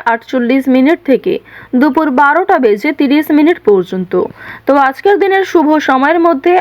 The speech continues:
আপনারা নিজেদের যে কোনো শুভ কাজকর্ম করতে পারেন, যদিও আপনাদের রাশি অনুযায়ী আলাদা করে শুভ সময় উল্লেখ করা হয়েছে। আপনারা চাইলে সেই সময়ের মধ্যেও শুভ কাজকর্ম কিংবা শুভ যাত্রা শুরু করতে পারেন।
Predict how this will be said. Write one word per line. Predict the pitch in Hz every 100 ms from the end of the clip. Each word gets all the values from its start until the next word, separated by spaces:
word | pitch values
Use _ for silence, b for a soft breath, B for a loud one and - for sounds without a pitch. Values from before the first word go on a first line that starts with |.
| -
আপনারা | - 220 220
নিজেদের | 233 247 254 254 269
যে | 269
কোনো | 311 339 359
শুভ | 349 320
কাজকর্ম | 320 302 - 311 285 311
করতে | 285 254 339
পারেন, | 330 330 320 B B B -
যদিও | 247 311 359 403
আপনাদের | 320 247 247 240 254
রাশি | 247 254 359
অনুযায়ী | 381 330 294 311 359
আলাদা | 226 247 254
করে | 277 285 285
শুভ | 269 254 269
সময় | 262 233 233 -
উল্লেখ | 226 240 294
করা | 320 320
হয়েছে। | 311 320 311 330 320 B B -
আপনারা | 233 240 254
চাইলে | 262 277 330
সেই | 359 359 339
সময়ের | 349 320 302
মধ্যেও | 240 208 247 240
শুভ | 247 233
কাজকর্ম | 220 202 208 220 226 254
কিংবা | 277 233 220 220
শুভ | - 285 311
যাত্রা | 247 220 277 349
শুরু | 277 220
করতে | 180 180 196
পারেন। | 185 180 190